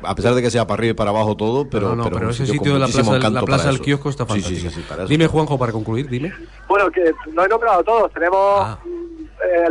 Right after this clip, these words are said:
Speaker 3: la Instituto Vulcanológico de Canarias, además está Nemesio Pérez aquí con nosotros.
Speaker 2: Bien.
Speaker 3: Eh,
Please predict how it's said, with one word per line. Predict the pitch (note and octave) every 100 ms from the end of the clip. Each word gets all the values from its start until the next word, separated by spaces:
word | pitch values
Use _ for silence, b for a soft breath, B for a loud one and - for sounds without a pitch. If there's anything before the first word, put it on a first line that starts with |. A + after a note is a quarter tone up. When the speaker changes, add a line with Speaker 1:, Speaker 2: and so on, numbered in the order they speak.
| E3+
Speaker 3:
la | E3 E3 E3 D#3+ D#3+
Instituto | D#3 D#3 F3 G3
Vulcanológico | F#3 F#3 F3 F#3 F3+ F3
de | E3+
Canarias, | E3 G#3 G3+
además | E3+ F#3
está | F3+ F3
Nemesio | E3+ G3 -
Pérez | E3 F3+ E3
aquí | F3
con | E3
nosotros. | D#3+ G#3 G#3+ A3+ A3+ -
Speaker 2:
Bien. | E2 G2 E2 - - - - F3
Speaker 3:
Eh, | E3+ E3+ E3+ E3 D#3+ D#3 D#3+